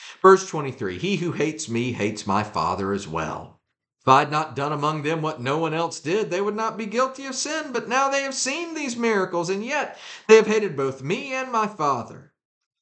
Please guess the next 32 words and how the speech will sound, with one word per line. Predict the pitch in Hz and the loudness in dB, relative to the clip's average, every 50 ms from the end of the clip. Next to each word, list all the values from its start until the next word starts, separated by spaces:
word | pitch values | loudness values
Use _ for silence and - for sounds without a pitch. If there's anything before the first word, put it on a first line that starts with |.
| _ _ | _ _
But | - 135 139 139 139 120 | 2 2 2 2 -2 2
this | 127 220 - - - 214 | 2 2 2 2 -2 -4
is | 190 - | -6 -4
to | - 180 | -4 -4
fulfill | - - 151 139 147 - - 185 165 143 127 | -4 -2 -4 -4 -4 0 0 2 2 2 0
what | 117 120 120 | 0 -2 -2
is | 120 113 110 | -2 -4 -4
written | 107 123 131 - 127 | -4 -4 -4 -4 -4
in | 120 120 | -4 -2
their | 117 117 113 110 | -2 -2 -2 -2
law. | 107 107 98 87 78 - - - - _ _ _ _ _ | -2 -2 -4 -4 -6 -8 -10 -14 -20 _ _ _ _ _
They | - 127 123 120 | 2 4 4 4
hated | - - 160 165 147 127 104 | 2 -2 -2 -2 -2 -2 -4
me | 104 104 101 | -2 -4 -2
without | 101 101 104 95 101 98 98 - - | -2 -2 -2 -2 -2 -2 -2 -4 -6
reason." | 90 90 85 82 - - - - 131 - - - _ _ _ _ _ _ _ _ _ _ _ _ _ _ _ _ _ _ _ _ _ _ _ - | -8 -8 -8 -8 -10 -10 -12 -12 -14 -16 -18 -20 _ _ _ _ _ _ _ _ _ _ _ _ _ _ _ _ _ _ _ _ _ _ _ 0
Y'all, | 226 262 247 - - - - - - | 0 2 2 0 -4 -10 -14 -8 -6
and, | 165 170 | -6 -2
and | 165 180 180 214 | 0 0 2 2
then | 240 220 | 0 -2
Jesus | 180 165 185 185 160 165 156 - | -2 -4 -4 -4 -4 -4 -6 -2
goes | - 160 151 151 151 151 | 0 2 2 2 0 -2
on | 139 139 135 131 | -2 -2 -2 -4
to | - 120 | -6 -10
talk | - - 113 113 107 - | -4 0 0 0 2 0
about | 113 95 98 95 85 - | -2 -4 -4 -6 -6 -6
the | - | -10
counselor | - - - 120 131 151 - - - 127 131 131 123 | -8 0 2 4 4 4 2 -4 -4 -2 0 0 0
coming | - - 123 120 117 113 107 104 | 0 -2 -2 0 0 -2 -2 -4
and | 101 101 | -4 -2
testifying, | - 120 113 110 - - 113 110 - 120 117 117 120 127 151 | 0 0 0 0 0 -6 -4 0 2 2 2 2 0 -2 0
but | 226 240 208 - - | 2 2 2 2 -4